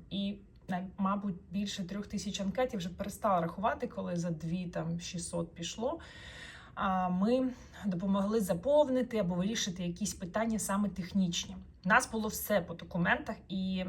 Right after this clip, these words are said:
ми спілкуємося постійно навіть зі спонсорами, які дуже налякані, скажу вам чесно, тому що ви їдете в їх країну, вони вас бояться. Так от,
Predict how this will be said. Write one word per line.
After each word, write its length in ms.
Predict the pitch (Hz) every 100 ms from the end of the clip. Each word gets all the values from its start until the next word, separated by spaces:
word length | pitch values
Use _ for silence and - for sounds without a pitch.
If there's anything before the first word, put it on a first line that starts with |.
| 165
ми 120 | 202
спілкуємося 540 | 208 196 175 214 - 175
постійно 640 | 202 202 - 226 226 202
навіть 360 | 180 196 190 170
зі 100 | 170
спонсорами, 600 | - 220 190 - 160 160
які 260 | 170 196
дуже 420 | 175 208 233 220
налякані, 640 | 196 190 180 175 175 165 -
скажу 320 | - 170 180
вам 180 | 208 202
чесно, 380 | 214 180 175 165
тому 200 | 190 185
що 160 | -
ви 80 | 170
їдете 300 | 220 254 170
в 60 | 165
їх 180 | 175
країну, 880 | - 190 160 170 208 233 180 170 170 - - - - - -
вони 240 | 175 202
вас 160 | 226 208
бояться. 1080 | 170 220 220 160 185 233 - 185 170 175 175 - - - - - - -
Так 240 | - - 180
от, 180 | -